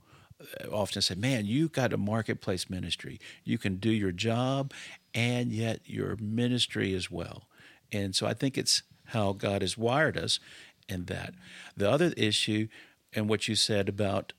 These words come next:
going to seminary, is some people feel like,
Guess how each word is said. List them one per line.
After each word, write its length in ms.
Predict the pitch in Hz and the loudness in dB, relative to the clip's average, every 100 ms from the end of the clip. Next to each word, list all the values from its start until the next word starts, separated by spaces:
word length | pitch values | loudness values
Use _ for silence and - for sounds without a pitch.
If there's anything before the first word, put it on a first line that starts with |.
| - | -6
going 220 | 110 110 | 0 2
to 60 | 101 | 4
seminary, 580 | - 147 143 107 101 101 | 2 4 4 4 4 4
is 100 | 98 | 2
some 280 | - 139 | 0 -2
people 500 | 131 135 127 127 117 - - - _ | 0 -2 -2 -4 -4 -6 -20 -20 _
feel 320 | - - 127 113 | -4 4 4 6
like, 260 | 107 95 | 2 0